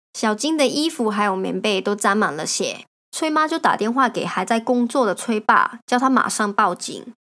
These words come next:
警察到现场之后呢，发现现场还有四到六位亲友，而他们据说平常都是自由进出崔家的。在搜证的过程中，发现现场没有一个完整的指模，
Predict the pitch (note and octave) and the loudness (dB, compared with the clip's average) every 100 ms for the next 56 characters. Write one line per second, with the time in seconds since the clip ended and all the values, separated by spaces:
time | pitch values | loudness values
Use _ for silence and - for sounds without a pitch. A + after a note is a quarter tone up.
0 | _ _ - A3 G#3+ A3 B3+ D4+ E4+ D#4 | _ _ -4 -2 2 2 2 0 0 0
1 | B3 G3+ G#3 B3 C#4 A#3 A3 A3 A3+ - | 0 -2 0 0 2 0 0 -2 -4 -10
2 | _ _ A#3 B3 B3+ C#4+ G#3+ - - A3 | _ _ 0 2 0 0 0 -2 -2 0
3 | G#3+ G#3 - C4 G#3 - A#3 A3 B3 G#3+ | 0 -2 -4 -2 -2 2 2 4 4 4
4 | A3 G3 - G3 G3 F#3 - - _ _ | 2 0 -2 -2 -2 -4 -6 -14 _ _
5 | _ _ - B3 D#4+ B3+ A3+ B3 A#3+ A3+ | _ _ -4 2 4 4 0 -2 -2 0
6 | G#3 F#3+ - G3+ F#3+ F#3+ A3+ A#3+ B3 C4+ | 2 0 -2 -4 -2 -2 -2 -2 -2 -4
7 | E3+ C3 F#3 A3+ G3 - F#3+ - F3+ F3+ | -2 -4 -6 -4 -4 -4 -6 -4 -6 -2
8 | F3+ - - - _ _ _ _ _ - | -4 -4 -8 -16 _ _ _ _ _ -2
9 | C#4+ C#4 D4+ C#4+ C#4 A3+ C4 A3+ - F#3 | 0 2 0 0 0 2 2 0 -2 -4
10 | F3+ G3 F#3+ G#3 A#3 B3 B3+ B3+ D4+ A3 | -2 -2 -2 -2 0 2 2 0 0 -2
11 | - - F3 F3+ B3+ C4 - A#3+ G#3 F3+ | -4 -6 -4 0 2 2 0 0 2 2
12 | C#3+ G#3+ A#3 D3+ E3+ - D3+ G#2+ A2+ G#2+ | 2 0 -2 -2 -6 -10 -12 -10 -8 -10